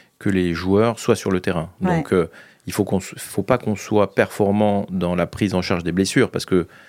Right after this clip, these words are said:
Speaker 1: ça, plein de gens sont capables de le faire. Il faut qu'on soit performant dans
Speaker 2: Tu
Speaker 1: la
Speaker 2: me diras,
Speaker 1: prévention.
Speaker 2: c'est presque normal, hein.
Speaker 1: Voilà, exactement.
Speaker 2: Ouais.
Speaker 1: Il faut qu'on soit performant dans la prévention.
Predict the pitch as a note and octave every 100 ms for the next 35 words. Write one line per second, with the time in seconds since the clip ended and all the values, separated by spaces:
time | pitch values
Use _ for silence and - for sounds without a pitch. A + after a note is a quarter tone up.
0 | - - - G#2+ - A#2 A2 G#2 G#2+ -
1 | F2+ E2+ - - E2 - A#2+ - - _
2 | _ - F#2+ F#2 F2+ - - - - G2+
3 | G2 F#2 G#3+ G3+ G3+ A3 G3+ F3 - F#3
4 | F#3 E3+ D3 F3+ G2+ E2+ E2 D#2+ E2 F#2
5 | G#2+ F#2+ - - - - D#3+ C#3+ _ -
6 | - - G#2 G2 - G#2+ F2 E2+ - F2
7 | E2 E2